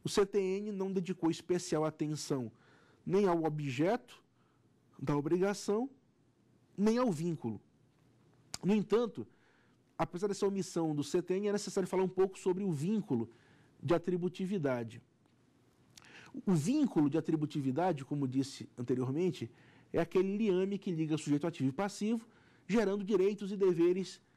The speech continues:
recíprocos. Por falar em direitos e deveres recíprocos, é, é importante salientar que, é, pagar tributo não é apenas um dever.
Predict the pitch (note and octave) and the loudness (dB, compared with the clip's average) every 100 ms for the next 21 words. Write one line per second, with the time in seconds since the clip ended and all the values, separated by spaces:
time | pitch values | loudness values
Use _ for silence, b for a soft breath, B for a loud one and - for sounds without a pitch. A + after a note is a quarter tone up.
0 | b G3+ F#3 - G#3+ D3+ A#2+ - G#2+ - | b 0 0 0 0 0 -4 -8 -18 -20
1 | _ _ _ _ _ _ _ _ _ _ | _ _ _ _ _ _ _ _ _ _
2 | - B B B B _ - B3 A#3 F3 | -20 B B B B _ 0 0 0 0
3 | F3 D#3 D#3 F3 - - D3+ C#3 C#3 B2 | 0 0 2 0 -2 -6 -2 0 0 -2
4 | C3+ - G3+ G#3 C3+ G#2 G#2+ - b b | -4 -2 -2 -2 -2 -4 -10 -16 b b
5 | b - B2 A#2+ A#2 E3 F3 F3+ G3+ - | b -4 0 0 0 -2 0 -2 -4 -2
6 | F#3 F3 D#3 - G3 G3 F3 F#3 G3+ - | -2 0 0 0 -2 -2 -2 0 -2 -6
7 | b b b b - A#2 A2+ - - G3+ | b b b b -6 -4 -4 -6 2 2
8 | D3+ E3 A#3 G#3 - _ - D3 C3 F3+ | 2 -6 -8 -10 -12 _ -4 -2 -2 -4
9 | A3 - G#2+ b b b b b - A3 | -4 -8 -12 b b b b b -2 0
10 | G#3 A#3 F#3 F3+ F3+ F3 C3+ A2+ - D3+ | 2 0 0 0 0 0 -2 -6 -4 0
11 | D#3 A#2+ B2+ A2 | 2 2 -2 -4